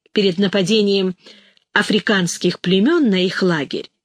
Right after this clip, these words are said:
неожиданно оставили лагерь, а в лагере в походных повозках бочонки мандрагорового вина. Африканцы напились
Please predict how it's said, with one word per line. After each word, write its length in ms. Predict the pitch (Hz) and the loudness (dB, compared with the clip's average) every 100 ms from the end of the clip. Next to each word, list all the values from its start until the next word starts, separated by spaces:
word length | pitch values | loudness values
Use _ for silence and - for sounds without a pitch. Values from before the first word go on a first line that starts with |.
| _ _ _ _ _ _ - | _ _ _ _ _ _ -2
неожиданно 920 | 180 220 240 202 269 208 180 170 151 | 0 2 0 2 0 2 0 0 -2
оставили 640 | 156 - - 330 277 180 | -4 -6 -2 0 2 0
лагерь, 520 | 165 151 131 - - _ _ _ _ _ _ _ _ | 0 -2 -4 -8 -12 _ _ _ _ _ _ _ _
а 120 | 165 160 | 0 0
в 80 | |
лагере 580 | 170 285 320 175 127 - _ _ _ _ _ _ _ | 0 0 0 -2 -4 -8 _ _ _ _ _ _ _
в 180 | - - | -16 -4
походных 760 | 233 226 - 233 156 160 143 - | -2 0 2 0 2 -4 -6 -4
повозках 640 | 170 226 339 - 302 240 | -2 0 -2 -2 -2 0
бочонки 640 | 190 185 - 311 302 - | -2 -2 -2 0 0 -2
мандрагорового 920 | 254 233 196 196 160 269 262 254 233 | 0 0 0 -2 2 2 2 2 0
вина. 440 | 220 277 170 - - _ _ _ _ - - | 2 0 0 -4 -12 _ _ _ _ -12 -4
Африканцы 680 | 160 175 - 180 165 - | -2 -2 -2 -2 0 -2
напились 720 | 165 156 190 220 349 - - | -4 -2 0 2 2 0 -12